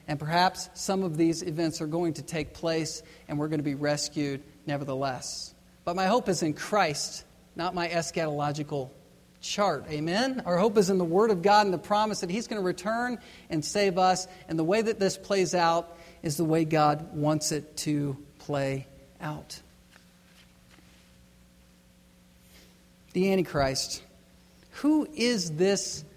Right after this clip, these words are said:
man of lawlessness? You know, there are many sort of foreshadows of, foreshadowings of the Antichrist. And one was a guy named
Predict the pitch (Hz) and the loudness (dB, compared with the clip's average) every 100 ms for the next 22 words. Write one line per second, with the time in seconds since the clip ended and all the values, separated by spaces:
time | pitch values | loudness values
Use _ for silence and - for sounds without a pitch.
0 | - - - _ - 165 170 190 208 202 | -20 -20 -20 _ -8 -2 2 4 4 4
1 | 208 175 170 156 165 165 170 170 147 160 | 4 4 4 6 8 10 8 6 2 0
2 | 147 135 - - - - _ - - - | 0 0 -6 -8 -14 -20 _ -20 -20 -20
3 | - 226 233 233 220 233 247 214 214 247 | -8 2 4 4 4 4 6 6 4 4
4 | 285 285 269 208 - 240 214 170 - - | 6 4 2 0 2 4 4 2 -4 -12
5 | - 247 226 - 233 226 214 185 170 - | 0 2 4 4 4 6 4 2 0 -4
6 | - - 180 185 180 208 185 220 220 220 | -10 -2 4 4 2 0 0 4 4 6
7 | 196 190 190 - 185 180 185 165 180 185 | 4 2 0 -2 4 6 6 2 -2 0
8 | 190 196 170 170 151 143 - 180 196 254 | 0 -2 -2 -2 0 -2 -2 0 4 6
9 | 277 226 202 196 175 165 185 190 185 180 | 6 8 8 8 4 4 6 6 4 2